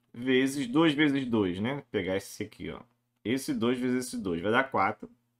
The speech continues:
E as raízes, como elas têm o mesmo índice, né? As duas são raiz quadrada, a gente troca, né? A gente traz, na verdade, né? Essa multiplicação pra dentro da raiz, tá?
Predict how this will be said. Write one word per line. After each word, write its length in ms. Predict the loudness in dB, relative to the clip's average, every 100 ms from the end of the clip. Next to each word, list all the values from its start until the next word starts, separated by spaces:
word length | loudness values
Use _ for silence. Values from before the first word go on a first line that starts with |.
| _ _ _ _ _ _ _ _ _ _ _ _ _ _ _ _ _ _ _ _ _ _ _ _ _ _ _ _ _ -20 _ 0
E 180 | 4
as 220 | 6 6 6
raízes, 640 | 6 6 6 4 0 -4
como 220 | -2 2
elas 220 | 2 2
têm 140 | 0 0
o 60 |
mesmo 420 | 2 2 2 0 0
índice, 440 | 2 0 -2 -2
né? 180 | -2 -2
As 120 | -4
duas 200 | -2 -2
são 160 | -2 -4
raiz 320 | -2 -4 -2
quadrada, 460 | -2 2 4 4
a 40 | 2
gente 360 | 0 -6 -12 _
troca, 460 | 2 4 4 -2 -8 -10 -6
né? 100 | -4
A 40 |
gente 280 | -4 -8 -6
traz, 300 | 2 2 2
na 60 | -4
verdade, 500 | -4 -2 -2 -2 -4
né? 180 | -6 -12 _ _ _ _ _
Essa 260 | -2 0
multiplicação 720 | 0 -2 -6 0 0 2 -4
pra 260 | 0 4 4
dentro 260 | 4 0 2
da 100 | 2
raiz, 480 | 2 0 -4 -12 _ _ _ _ _ _
tá? 320 | -4 -2 -4